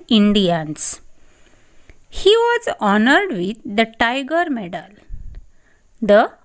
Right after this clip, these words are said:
Padma Bhushan, and the Star of Nepal. See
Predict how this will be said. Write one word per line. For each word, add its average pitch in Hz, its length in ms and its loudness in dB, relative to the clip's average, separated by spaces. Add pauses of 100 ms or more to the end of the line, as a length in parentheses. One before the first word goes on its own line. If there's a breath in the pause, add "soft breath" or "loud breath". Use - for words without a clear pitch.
(100)
Padma 277 460 0
Bhushan, 311 480 -2 (440)
and 214 440 -2 (220)
the 214 160 0
Star 330 440 0
of 320 260 -2 (100)
Nepal. 185 480 -8 (2500 loud breath)
See 294 460 0